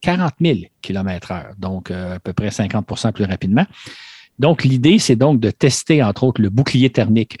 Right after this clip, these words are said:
de la capsule Orion. Est-ce qu'il va pouvoir résister à une rentrée dans l'atmosphère à la vitesse de quarante mille kilomètres heure ? Évidemment, il, il est conçu pour ça, mais il n'y a rien comme tel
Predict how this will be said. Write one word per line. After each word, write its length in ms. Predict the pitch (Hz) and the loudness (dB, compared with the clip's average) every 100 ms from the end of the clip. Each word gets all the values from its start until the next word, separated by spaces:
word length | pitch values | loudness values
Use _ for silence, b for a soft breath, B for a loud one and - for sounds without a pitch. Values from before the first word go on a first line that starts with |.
| - | -20
de 200 | 95 113 | -2 2
la 220 | 113 98 | 2 0
capsule 340 | 98 87 107 95 | -6 -6 -4 -2
Orion. 360 | 92 95 135 120 | -2 -2 -2 -2
Est-ce 240 | 113 - | -4 -2
qu'il 140 | - | -2
va 100 | 110 | 0
pouvoir 360 | 120 - 135 123 | -2 0 0 2
résister 760 | 113 127 123 113 - 165 147 - b b b | 0 2 2 0 0 2 2 0 b b b
à 120 | - 113 | -2 2
une 100 | 110 | 2
rentrée 360 | 113 104 - | 2 2 2
dans 140 | 120 98 | 2 0
l'atmosphère 640 | 98 107 101 - 113 110 | -2 -2 -4 -2 -2 -2
à 120 | - 101 | -6 -8
la 120 | 95 | -8
vitesse 320 | 90 110 101 | -6 -4 -4
de 80 | 92 | -4
quarante 360 | - 98 92 | -6 -6 -4
mille 160 | 107 104 | -2 -4
kilomètres 460 | - 98 92 87 110 | -4 -6 -4 -4 -2
heure ? 140 | 107 B B _ | -2 B B _
Évidemment, 280 | 95 113 123 | -2 2 4
il, 140 | 98 | 2
il 160 | - 104 | 0 -2
est 60 | 101 | 0
conçu 340 | 117 110 131 | 0 2 0
pour 160 | 120 113 | 0 0
ça, 220 | - 135 | 2 2
mais 140 | 107 | 4
il 40 | 101 | 2
n'y 80 | 101 | 2
a 40 | |
rien 180 | 113 117 | 2 0
comme 200 | 107 101 | 0 0
tel 220 | 117 117 | 0 0